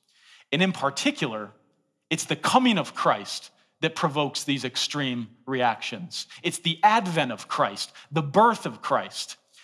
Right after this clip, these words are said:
And I think in this text, we discover a dynamic that characterizes all people for all time. This dynamic that we see in this text is not simply a dynamic that existed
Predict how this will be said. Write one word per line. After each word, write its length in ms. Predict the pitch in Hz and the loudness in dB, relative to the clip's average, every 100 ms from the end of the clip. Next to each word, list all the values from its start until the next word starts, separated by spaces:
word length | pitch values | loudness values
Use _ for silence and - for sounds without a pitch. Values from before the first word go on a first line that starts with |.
| - - | -20 -6
And 100 | 147 | 0
I 120 | 175 180 | 2 2
think 320 | 233 311 269 | 2 2 4
in 100 | 226 | 4
this 220 | 180 - | 4 2
text, 560 | - 170 113 - - - _ _ _ | 2 2 2 -4 -10 -12 _ _ _
we 140 | 175 202 | 2 4
discover 540 | 196 - 233 254 240 | 4 4 4 6 6
a 80 | 180 | 6
dynamic 840 | 175 165 160 180 180 127 120 - _ _ | 4 2 2 2 2 0 -6 -12 _ _
that 160 | 160 160 | -4 -2
characterizes 840 | - 208 208 185 170 165 160 156 - | 2 2 4 4 4 4 0 -6 0
all 300 | 175 208 262 | 6 8 6
people 600 | 277 214 175 127 120 - _ - | 4 2 2 -2 -4 -6 _ 0
for 180 | 160 | 6
all 160 | 156 180 | 6 6
time. 340 | 185 156 101 98 _ _ _ _ | 6 4 4 -10 _ _ _ _
This 180 | 160 214 | 2 4
dynamic 540 | 240 262 269 254 190 - | 4 4 4 4 2 2
that 100 | 175 | 0
we 100 | 185 | 0
see 240 | - 202 | 2 2
in 80 | 165 | 2
this 180 | 139 - | -2 0
text 400 | 151 107 - - - - | 0 0 -6 -14 -16 -2
is 160 | 156 | 0
not 260 | 254 202 254 | 4 4 4
simply 420 | - 240 202 208 | 2 2 2 2
a 60 | 165 | 4
dynamic 640 | 170 165 175 180 165 143 | 4 4 2 2 0 -2
that 140 | 156 | -2
existed 640 | 139 131 175 180 - 113 | -4 2 2 2 -2 -6